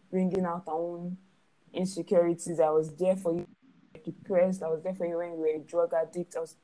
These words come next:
there for you when you were, when you were suicidal." He even said she should go and cut her wrist. It was a very, very bad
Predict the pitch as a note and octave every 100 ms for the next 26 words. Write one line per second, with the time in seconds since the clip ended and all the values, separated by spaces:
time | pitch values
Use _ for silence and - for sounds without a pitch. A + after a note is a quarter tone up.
0 | - _ - F#3 F3 F3 F3 D#3+ D#3 D#3
1 | - F#3 D#3+ D#3 D#3 D#3+ - - E3+ E3
2 | F#3 - _ _ _ _ _ _ _ _
3 | _ _ _ - F3 F3 F3+ F#3 E3 E3
4 | D#3 D#3+ F3 E3+ D#3+ D#3+ D3+ D3 D#3 D3+
5 | - D3+ _ _ _ _ - _ _ _
6 | F#3 E3+ E3+ E3+ D#3+ D#3+ D#3+ F3+ G3 E3
7 | D#3+ D#3 D#3+ D3+